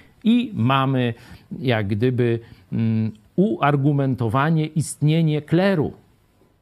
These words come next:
istnienie korporacji, która ma monopol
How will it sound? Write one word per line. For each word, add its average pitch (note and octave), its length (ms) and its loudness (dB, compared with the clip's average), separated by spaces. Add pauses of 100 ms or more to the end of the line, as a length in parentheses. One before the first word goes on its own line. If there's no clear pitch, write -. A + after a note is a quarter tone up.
(220)
istnienie D#3+ 480 0
korporacji, F3+ 1200 0
która D3 300 0
ma D3+ 180 2
monopol E3 760 2